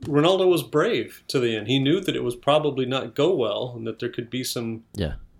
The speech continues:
Speaker 1: some rough stuff if t-, when Tony found out, but he did it anyway. And he, but man, what, what a, what a film.
Speaker 2: W-, yeah, it was a great movie and a very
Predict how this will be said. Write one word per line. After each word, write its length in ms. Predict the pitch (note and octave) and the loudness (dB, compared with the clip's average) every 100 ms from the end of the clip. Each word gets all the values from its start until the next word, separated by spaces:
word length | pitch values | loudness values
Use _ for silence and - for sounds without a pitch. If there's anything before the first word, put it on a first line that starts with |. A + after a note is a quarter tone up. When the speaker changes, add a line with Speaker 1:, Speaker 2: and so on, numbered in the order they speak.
| - - - - | -20 -20 -20 -8
Speaker 1:
some 280 | - A#2+ | -6 -2
rough 180 | A#2+ C3+ | -2 -2
stuff 420 | - - D#3 D#3+ - | -2 -2 -2 -2 -8
if 120 | - | -10
t-, 80 | D3 | -8
when 200 | C3 A#2 | -6 -6
Tony 260 | B2+ A#2+ | -4 -6
found 320 | A#2 - A#2 A2 | -6 -6 -4 0
out, 380 | D#3+ D#3 - - _ _ _ _ | 0 0 -4 -10 _ _ _ _
but 140 | - A#2 | -6 -4
he 80 | A2+ | -2
did 160 | B2 | 0
it 100 | A#2+ | 0
anyway. 460 | B2 C#3+ D3+ G#2 G#2 | 0 -2 -4 -4 -6
And 80 | G#2+ | -6
he, 260 | A2+ A2+ A#2 _ | -6 -6 -10 _
but 180 | - C3 | -6 -4
man, 400 | C#3 F3 A#2 G2+ - _ _ | 0 2 2 -2 -12 _ _
what, 320 | A3 C#3+ D#3 | -8 -4 -2
what 140 | E3 F#3+ | -2 -2
a, 160 | - - _ - - - - - - | -4 -10 _ -20 -18 -20 -20 -18 -6
what 100 | F#3 | -4
a 60 | |
film. 340 | - - B2 A2 - - | -4 -2 -2 -4 -8 -6
Speaker 2:
W-, 180 | C#3 - _ _ _ _ _ _ | -4 -6 _ _ _ _ _ _
yeah, 280 | C3+ C3 C3+ | -4 -2 0
it 40 | |
was 160 | C3 C3+ | 2 0
a 80 | B2+ | -2
great 340 | A#2 A#2+ A2 | -2 -2 -2
movie 340 | A2 G2+ G#2+ A2 | -4 -4 -2 0
and 120 | A#2 | 2
a 80 | A#2 | 2
very 480 | A2 B2 C3 B2+ | 2 2 4 2